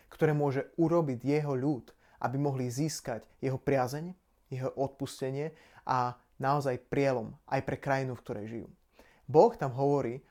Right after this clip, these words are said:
a dneska budem hovoriť len o prvej veci, Boh tam hovorí, že keby sa tieto veci stali,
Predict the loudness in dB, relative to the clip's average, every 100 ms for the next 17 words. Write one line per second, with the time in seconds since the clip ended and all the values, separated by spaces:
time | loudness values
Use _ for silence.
0 | -6 -4 -2 -2 -2 -2 0 -2 -2 -2
1 | -2 -4 -4 -2 0 0 0 -2 -4 -20
2 | -20 _ _ 2 2 2 -2 -2 0 0
3 | -2 -6 -16 -14 -10 -8 0 0 0 0
4 | 0 0 0 -2 -2 -4 -4 -4 -4